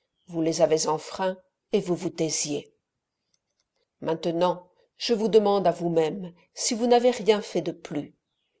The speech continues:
Vous me direz s'il est vrai que vous ayez cherché des prétextes à votre refus pour n'en pas révéler le motif. Et ici, il s'arrêta un peu, attendant de nouveau une réponse. Là,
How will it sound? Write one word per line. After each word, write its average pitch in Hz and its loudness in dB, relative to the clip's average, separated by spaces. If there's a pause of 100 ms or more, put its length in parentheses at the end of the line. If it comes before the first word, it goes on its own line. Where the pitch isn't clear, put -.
(360)
Vous 160 -8
me 165 0
direz 175 0
s'il 175 -2
est 175 2
vrai 180 0 (380)
que 254 0
vous 185 0
ayez 170 0
cherché 175 -2
des 170 -2
prétextes 180 -2
à 170 4
votre 170 0
refus 175 -2 (340)
pour 262 4
n'en 233 2
pas 214 4
révéler 175 0
le 156 0
motif. - -6 (920)
Et 156 -6
ici, 160 -6 (280)
il 185 -6
s'arrêta 233 2
un 196 0
peu, 185 0 (400)
attendant 269 2
de 214 4
nouveau 180 4
une 156 2
réponse. - -6 (1600)
Là, 160 -2